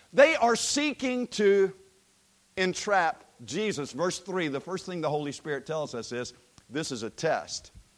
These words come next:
This is a, this is a challenge. They're, they're trying to entrap Jesus. And, and so they're, they're trying to entrap him in the very area where Herod lives. Already one prophet has been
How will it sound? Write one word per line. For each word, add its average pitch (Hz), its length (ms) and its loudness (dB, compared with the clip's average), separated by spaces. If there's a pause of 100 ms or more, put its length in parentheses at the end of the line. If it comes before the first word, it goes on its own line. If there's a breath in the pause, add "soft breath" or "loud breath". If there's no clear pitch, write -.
(380)
This 196 220 0
is 180 160 0
a, 151 100 -4 (260 soft breath)
this 226 240 2
is 202 120 0
a 185 80 2
challenge. 190 560 4
They're, 214 240 4
they're 240 180 8
trying 226 380 2
to 202 140 0 (100)
entrap 190 580 0 (240)
Jesus. 139 600 -2 (260 soft breath)
And, 254 180 6
and 247 120 2
so 240 180 4
they're, 208 240 2 (280 loud breath)
they're 208 380 6
trying 277 300 0
to 240 100 2
entrap 247 420 2
him 214 200 2
in 208 120 0
the 196 80 2
very 233 400 8
area 214 340 6
where 180 220 4
Herod 196 380 4
lives. 196 400 6 (800 soft breath)
Already 233 500 10
one 233 240 4
prophet 175 460 6
has 165 220 4
been 170 340 0